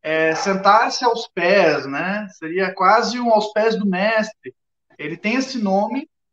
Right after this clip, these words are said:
porque a composição desses textos, que são bastante antigos e muito clássicos na Índia, né?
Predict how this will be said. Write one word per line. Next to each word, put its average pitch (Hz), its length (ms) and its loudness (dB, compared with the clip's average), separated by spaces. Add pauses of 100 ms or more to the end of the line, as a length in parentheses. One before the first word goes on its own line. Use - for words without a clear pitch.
(100)
porque 262 540 -8 (880)
a 170 80 -6
composição 190 840 -2
desses - 400 -6
textos, 185 840 -2
que - 60 -18
são 165 300 -10 (200)
bastante 165 380 -12
antigos 160 680 -8
e 135 120 -14
muito 185 180 -8
clássicos 147 580 -2
na 131 140 -8
Índia, 180 320 -6
né? 175 220 -8